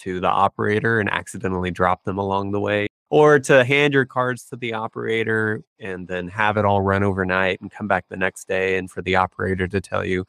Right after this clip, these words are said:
"Your program doesn't work." And that's the end of it. They just tell you it doesn't work. <laughs>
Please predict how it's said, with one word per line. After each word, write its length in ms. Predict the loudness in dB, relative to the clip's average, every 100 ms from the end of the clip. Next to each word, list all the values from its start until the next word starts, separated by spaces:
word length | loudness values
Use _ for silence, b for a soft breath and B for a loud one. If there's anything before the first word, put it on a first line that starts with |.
| -6
"Your 100 | -2
program 460 | 4 4 6 4
doesn't 340 | 2 -6 -8 -10
work." 220 | -10 -10 _ _ -6
And 120 | 0
that's 260 | 2 2 0
the 140 | 4
end 140 | 6 4
of 140 | 2
it. 140 | -4 _ _ _ -10
They 100 | 0
just 240 | 0 2
tell 160 | 2 4
you 100 | 4
it 100 | 2
doesn't 320 | -2 -2 -6
work. 260 | -8 -8 _
<laughs> 0 | -14